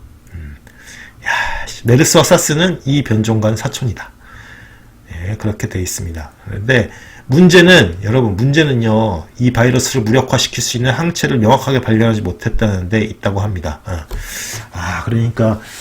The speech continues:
지금 백신 같은 거 지금 개발이 아직 요원한 이유가 이 항체를 명확하게 발견하지 못했으니까, 그쵸? 예. 그, 그리고 너무 빨리 변하니까 딱 대응했는데 또 새로운 게 나와.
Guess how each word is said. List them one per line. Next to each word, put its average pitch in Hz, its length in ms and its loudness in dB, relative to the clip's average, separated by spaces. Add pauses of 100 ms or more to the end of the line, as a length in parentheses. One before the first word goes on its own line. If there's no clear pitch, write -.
(160)
지금 117 240 0
백신 151 380 2
같은 127 260 0
거 104 140 0
지금 98 340 -6
개발이 113 380 4
아직 98 260 0
요원한 117 460 4
이유가 92 380 0
이 87 80 -2
항체를 180 440 0
명확하게 101 380 -2
발견하지 101 340 -2
못했으니까, 87 1120 -4
그쵸? - 360 -10 (100)
예. 90 60 -14 (880)
그, 120 220 -4 (200)
그리고 123 240 0
너무 135 200 4
빨리 226 260 6
변하니까 101 640 0 (200)
딱 110 160 2
대응했는데 190 640 8
또 214 80 4
새로운 226 280 8
게 160 80 6
나와. 80 380 2